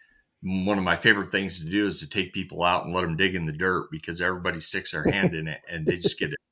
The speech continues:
huge smile on their face because it's this wonderful, beautiful black loam. And it's, it's incredible soil, and all we need is the irrigation water,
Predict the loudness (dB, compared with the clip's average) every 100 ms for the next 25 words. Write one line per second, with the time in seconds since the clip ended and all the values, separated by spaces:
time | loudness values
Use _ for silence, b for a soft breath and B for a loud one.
0 | _ -2 0 2 2 2 2 0 -2 -8
1 | -8 -8 -6 -4 -4 -6 -8 -4 -2 0
2 | -2 b b b b -2 0 -2 -2 -2
3 | 0 -2 -4 -6 -4 0 0 -2 -6 -2
4 | 2 2 0 -4 -2 -2 -2 -8 _ _
5 | _ -8 -4 0 2 0 0 0 0 0
6 | 4 4 2 0 0 2 2 2 0 -2
7 | -6 -2 -2 0 0 2 0 0 0 0
8 | 2 2 2 2 0 -2 -2 -2 0 -2